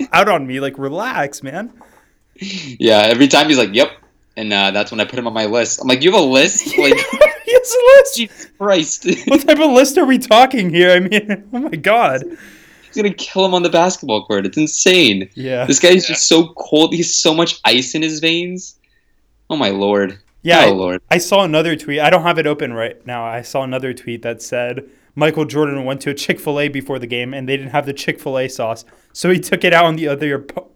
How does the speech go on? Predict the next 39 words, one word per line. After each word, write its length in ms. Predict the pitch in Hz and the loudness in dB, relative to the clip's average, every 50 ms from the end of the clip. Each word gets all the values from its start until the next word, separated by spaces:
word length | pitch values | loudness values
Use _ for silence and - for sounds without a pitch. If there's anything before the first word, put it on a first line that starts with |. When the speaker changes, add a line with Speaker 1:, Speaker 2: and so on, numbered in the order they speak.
| _ _ _ | _ _ _
Speaker 1:
so 200 | - - - 170 | -8 -4 -2 -2
he 80 | 170 170 | -2 -4
took 180 | - - 175 | -8 -6 -2
it 80 | 196 175 | 0 2
out 180 | 160 165 165 | 2 2 0
on 120 | 147 147 151 | -2 -4 -4
the 80 | 151 | -2
opponent, 500 | 143 135 151 - 165 165 151 131 131 - - _ _ _ _ | -4 -4 -4 -4 -4 -4 -4 -4 -8 -10 -16 _ _ _ _
who 100 | - 185 | -8 -8
said 240 | 160 - - 180 160 | -6 0 0 2 2
after 360 | - 139 156 170 165 - 170 156 | 2 2 2 2 2 0 -8 -6
the 100 | 151 147 | -6 -4
game, 420 | 143 147 143 143 147 147 - - _ _ _ _ - | -2 -2 -2 -2 -4 -8 -12 -20 _ _ _ _ -6
"If 220 | - 147 147 - | -6 -6 -4 -2
we 120 | 180 180 165 | -4 -2 -2
knew 580 | 156 156 160 180 180 175 170 170 - - - _ - | -2 0 0 2 4 4 4 2 0 -10 -20 _ -4
that 160 | 156 147 147 | -4 -4 -2
he 100 | - 175 | -4 -6
wanted 340 | 147 147 151 165 170 156 135 | -2 -2 0 0 0 -2 -2
his 200 | 156 147 - - | -6 -8 -8 -6
Chick-fil-A 420 | - 156 - - 156 156 151 147 | -6 -6 -4 -2 -2 0 0 -2
sauce, 280 | 147 - 135 127 127 - | -2 -2 -4 -4 -4 -4
we 120 | 160 160 | -4 -4
would 180 | 151 156 160 156 | -2 -2 -2 -4
have 100 | 156 131 | -4 -4
made 180 | 135 131 139 | -4 -4 -4
it 120 | 131 117 - | -4 -6 -6
for 140 | - 127 120 | -6 -6 -6
him." 220 | 123 123 131 131 - - _ _ - _ _ _ _ _ _ _ _ - | -6 -6 -8 -10 -12 -16 _ _ -20 _ _ _ _ _ _ _ _ -10
Speaker 2:
Yeah. 420 | 156 139 - - - 240 - - - | -8 -4 0 2 2 2 2 0 -2
<laughs> 40 | - 214 - - - - 196 - _ - 196 196 - _ _ _ _ _ _ _ _ _ _ _ _ _ - - - - - 185 165 160 151 147 147 147 143 135 135 - | -2 -2 -4 -2 -4 -6 -6 -6 _ -10 -10 -10 -10 _ _ _ _ _ _ _ _ _ _ _ _ _ -20 -20 -20 -20 -18 -18 -18 -16 -16 -14 -12 -12 -12 -12 -10 -4
Oh 160 | - 143 143 | 0 0 0
my 160 | 123 107 98 98 | 0 0 -4 -2
God. 320 | 98 101 95 92 92 - | 0 0 2 2 2 2
It, 160 | 131 156 - | 2 0 0
I, 260 | - - - - 214 | -2 0 4 4 6
like, 180 | 214 214 208 202 | 8 6 6 4
it's, 140 | 220 196 - - - | 2 -2 -2 -2 -2
it's 280 | 202 196 - - - | -2 -2 -2 -8 -14